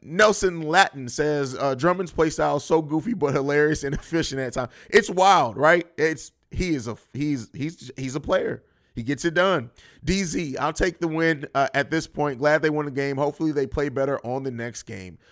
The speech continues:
I agree. Where's L at? Where's, where's my boy L at? I gotta, uh, he got this prediction right.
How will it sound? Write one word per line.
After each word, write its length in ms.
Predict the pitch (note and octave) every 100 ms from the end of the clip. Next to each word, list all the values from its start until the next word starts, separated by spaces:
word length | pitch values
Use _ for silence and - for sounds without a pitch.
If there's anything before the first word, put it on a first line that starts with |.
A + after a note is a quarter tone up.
| -
I 140 | D3
agree. 240 | D3+ D#3 D#3+ -
Where's 380 | D3+ B3 B3+ - D#3+
L 180 | D#3
at? 200 | A#2 - _ _ -
Where's, 300 | D3+ F#3 C3+
where's 220 | F3 F#3+
my 140 | E3+
boy 320 | D#3 D#3 D3+
L 180 | C#3 C#3
at? 80 | A#2
I 60 | B2+
gotta, 400 | C#3+ D3 A#2 C3
uh, 20 |
he 160 | C#3+ C#3+
got 300 | C3 C#3+ D#3+
this 140 | E3
prediction 480 | - D3+ D#3+ - D3
right. 260 | D#3 B2